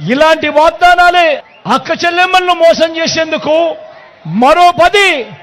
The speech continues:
తన మేనిఫెస్టోలో తాను పెట్టి చెప్పి, ఆ మేనిఫెస్టోలో చెప్పిన, ఆ మాఫీ-, ఆ, ఆ, ఆ మేనిఫెస్టోలో చెప్పిన ఆ హామీలన్నీ కూడా అక్క చెల్లెమ్మలను మోసం చేస్తూ నడి రోడ్డు మీద నిలబెట్టాడు.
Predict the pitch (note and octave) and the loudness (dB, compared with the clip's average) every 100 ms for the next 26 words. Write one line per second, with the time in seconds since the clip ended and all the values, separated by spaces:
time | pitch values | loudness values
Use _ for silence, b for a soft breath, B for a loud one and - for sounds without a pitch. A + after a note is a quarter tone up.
0 | - - _ _ - B3+ C#4 B3 C4 E4+ | -20 -20 _ _ -4 -2 0 0 0 0
1 | A3+ E4 - E4+ D#4+ D#4 D#4 D4+ C#4+ - | 0 -2 2 2 4 2 2 0 0 0
2 | D4+ - D#4+ D#4+ E4+ - E4+ E4+ G4+ G4+ | -2 -2 -2 -2 -2 -2 -2 0 0 2
3 | F4 - - - - G#3+ B3+ C4 D#4 D#4+ | 0 -6 -18 -14 -2 2 2 2 0 0
4 | E4 E4 F4 F4+ F4 E4+ F4+ F4+ F4+ C#4 | 0 0 -2 -2 -2 -4 0 2 2 0
5 | - - - - F#3 B3+ C4+ C4 D4+ D4+ | -10 -20 -20 -12 -2 0 2 2 0 0
6 | C#4+ D4+ C#4+ D4+ C4+ C#4 C#4+ D#4+ D#4+ E4+ | 0 2 2 0 0 0 0 -2 -2 -4
7 | F4+ F4+ F4+ F4+ F4+ F4+ E4+ C4+ - - | -2 0 0 -4 0 0 0 -2 -12 -20
8 | - - - F3 A3+ A3 E3+ A3+ E4 F4 | -20 -20 -10 -4 -2 -2 -2 0 0 0
9 | E4+ D#4+ D#4+ D4+ C4 C#4 D4 D4 B3+ - | 0 0 0 -6 -4 0 2 2 0 -4
10 | - - - - - F3 A#3 C#4 - D4+ | -20 -20 -20 -20 -10 -6 -6 -6 -2 0
11 | D#4+ E4 D#4+ D#4 C#4 D4 D4 D4 D4 C#4 | 0 0 0 0 2 2 0 -2 -2 -2
12 | - B3+ C#4 B3 A#3 B3+ B3+ D4+ D#4+ D#4 | -2 -4 -2 -2 -2 0 0 0 -2 -2
13 | D4+ C#4 C4+ C4 - A#3 | 0 0 2 0 0 -2